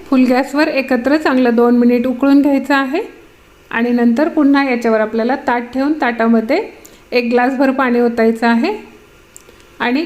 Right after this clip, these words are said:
गॅसची फ्लेम मंद करून अर्धा ते पाऊण तास आपल्याला हे मटण चांगलं शिजवून घ्यायचं आहे. मटण शिजेपर्यंत मसाल्याची तयारी करूया. सुरुवातीला इथे आपण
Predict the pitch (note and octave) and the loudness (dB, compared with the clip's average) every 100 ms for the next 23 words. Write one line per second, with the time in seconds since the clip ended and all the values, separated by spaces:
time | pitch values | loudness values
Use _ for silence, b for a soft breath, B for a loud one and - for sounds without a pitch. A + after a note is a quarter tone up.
0 | - C4 B3+ - B3 C4+ D4+ D4 C4+ C4 | -2 -2 -2 -4 -4 0 2 4 4 2
1 | C#4 D4 D#4+ G4+ - C4 B3 C4 D#4+ D#4+ | 2 0 0 -2 -4 -2 0 0 -2 -2
2 | C#4 B3 A#3+ A#3 A#3+ A3+ A#3+ A#3 D4+ D#4 | 0 0 2 0 0 -4 -2 0 2 2
3 | B3+ A#3 A3+ A3+ G#3+ G#3+ A3+ A#3 A3 G#3+ | 2 2 2 2 0 0 0 0 0 2
4 | A3+ B3 A#3 A3 G#3+ C#4 F#4 - - B3+ | 2 2 0 0 -2 -4 -8 -10 -6 -2
5 | A#3 B3 B3+ C4+ B3+ C4+ D4+ E4+ G#4 D4+ | 2 2 2 0 0 0 0 2 2 2
6 | B3+ A#3 A3+ A3 A#3 A3+ G#3+ G#3+ A3 G#3+ | 2 2 0 -2 -2 -2 0 0 -2 0
7 | A3 D4+ G#4+ - B B B - B3+ B3 | 2 0 -4 -12 B B B -6 0 0
8 | A#3+ B3+ D4+ C#4+ B3+ C#4 C#4 | 0 0 0 -2 -4 -2 -2